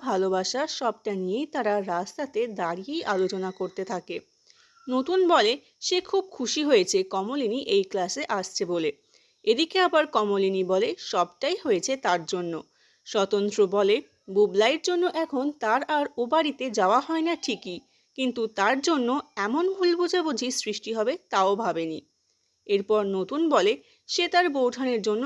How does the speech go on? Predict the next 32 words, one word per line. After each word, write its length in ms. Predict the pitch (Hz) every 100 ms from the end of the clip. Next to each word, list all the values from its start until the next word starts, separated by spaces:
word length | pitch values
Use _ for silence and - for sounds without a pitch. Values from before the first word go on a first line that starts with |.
| 330
কিছু 240 | 277 254 233
করতে 300 | 185 175 -
পারলে 300 | 269 185 190 285
ভালো 260 | 262 202 180
লাগে। 280 | 170 156 170 _ -
আজ 180 | 240 285 -
যেন 200 | 339 339 311
নতুন 320 | 233 214 254 277 220
একের 280 | 220 339
পর 140 | 349 349
এক 140 | 359 330
মনের 340 | 233 208 202
কথা 280 | 202 175 285 339
বৌঠানকে 540 | 247 196 196 196 202 277
বলে 280 | 196 185 214 381 _ _ -
নিজের 240 | 330 381 381
চিন্তা 320 | - 240 254 320
ভাবনাকে 500 | 330 208 202 196 339
তুলে 260 | 277 208 196
ধরে 200 | 214 269
কমলিনীর 580 | 285 214 196 196 196 185
কাছে। 320 | 185 160 170 151 _ _ _ _ -
ওদিকে 340 | 208 285 320 392
আবার 240 | 359 247 254
কমলিনীও 800 | 202 196 190 196 190 185 185 208 -
তাকে 280 | 208 165 196
বলে 280 | 180 165 151 _ _ _
সে 200 | - 220 196 190
চেয়েছে 400 | 208 180 - 320 359
নতুন 320 | 226 190 220 320
ঠাকুরপো 460 | 302 220 202 185 190
যেন 200 | 190